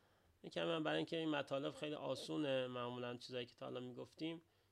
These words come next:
یه کمی عمیق‌ترم بحث رو باز بکنیم. حالا گفتم دیگه، حالا اما تجربه، توی این بحثا رو گفتن‌ها بالاخره اینا تجربه می‌شه، حالا شاید دفعه بعدی متفاوت بگیم.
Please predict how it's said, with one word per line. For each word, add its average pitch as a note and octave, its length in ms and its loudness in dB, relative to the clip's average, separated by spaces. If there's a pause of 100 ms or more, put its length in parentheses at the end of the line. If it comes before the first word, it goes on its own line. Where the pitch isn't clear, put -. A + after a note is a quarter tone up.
(120)
یه - 80 -12
کمی D3 300 -2
عمیق‌ترم C3+ 840 0
بحث C3 320 -6
رو C3 60 -4
باز C3 320 -2
بکنیم. D#3+ 640 -4 (720)
حالا D#3 180 -2
گفتم C3 520 -2
دیگه، A#2 240 -6
حالا B2 300 -8 (380)
اما C#3+ 200 -4
تجربه، C3+ 760 -2 (800)
توی C#3 200 -8 (200)
این D3+ 140 -4
بحثا C3+ 340 -4
رو C3 100 -4
گفتن‌ها B2+ 640 0
بالاخره C3+ 340 -4
اینا C#3+ 120 -6
تجربه C3 400 -6
می‌شه، D#3 240 -6
حالا C#3+ 120 -4
شاید C#3+ 220 -8
دفعه B2+ 320 -8
بعدی B2+ 420 -10 (640)
متفاوت A#2+ 500 -16
بگیم. B2 160 -16